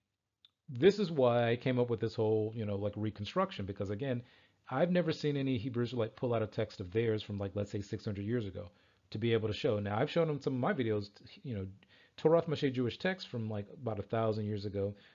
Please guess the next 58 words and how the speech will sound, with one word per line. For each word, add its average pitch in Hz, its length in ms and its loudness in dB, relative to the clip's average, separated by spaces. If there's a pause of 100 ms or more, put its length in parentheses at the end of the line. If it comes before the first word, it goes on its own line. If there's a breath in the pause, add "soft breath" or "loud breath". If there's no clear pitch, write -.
(100)
you 113 100 -4
know, 104 100 0
five 123 300 4
hundred 117 200 -2
years 107 260 -2
ago, 104 340 0
you 123 80 -10
know, 107 80 -6
and, 113 280 -6
and 120 180 -6
six 139 200 0
hundred 113 180 -4
years 110 180 -2
ago 110 100 -6
and 104 80 -4
before. 104 460 -2 (440 loud breath)
Um, 107 320 -4
you 113 120 0
know, 110 60 2
I've 107 100 0
also, 117 340 2
you 117 120 -4
know, 110 120 -2
shown 131 360 -4
that 110 140 -4
there 107 120 -2
are - 20 -2
Dead 104 180 0
Sea - 120 -6
Scrolls, 113 340 0
and 110 80 -2
that's 131 160 2
one 139 140 0
of 123 80 -2
the 117 40 -6
things 120 200 -4
that 104 120 -4
some 123 120 -4
Hebrew 110 260 -2
Israelites 101 300 -4
claim. 165 260 -2
They 107 100 -2
say, 104 300 -4 (380 loud breath)
"Well, 117 420 2
you 131 160 -2
know, 110 60 -2
the 107 100 -4
Dead 123 220 4
Sea 127 140 -2
Scroll 110 260 -4
says 98 260 -8
so." 98 300 -12
But 107 160 -10 (160)
the - 100 -20
thing 143 140 -2
is, 143 100 -2
there's 120 180 -2
no, 135 240 0